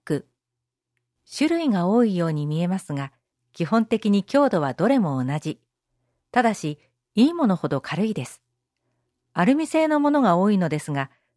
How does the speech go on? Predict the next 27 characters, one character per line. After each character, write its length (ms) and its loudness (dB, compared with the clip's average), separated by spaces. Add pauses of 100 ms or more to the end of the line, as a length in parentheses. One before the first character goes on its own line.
(160)
カ 200 2
ー 40 2
ボ 120 2
ン 80 2
製 220 0
が 120 2
一 240 -2
番 200 4
軽 220 0
く 120 2
な 100 4
っ 60 -2
て 120 -4
い 80 -4
ま 120 -4
す。 160 -20 (920)
ス 140 -20
ト 100 0
ッ 40 -6
ク 200 -6
は 100 0
横 300 0
の 120 2
力 340 -2
に 120 2
弱 220 2
く、 260 -6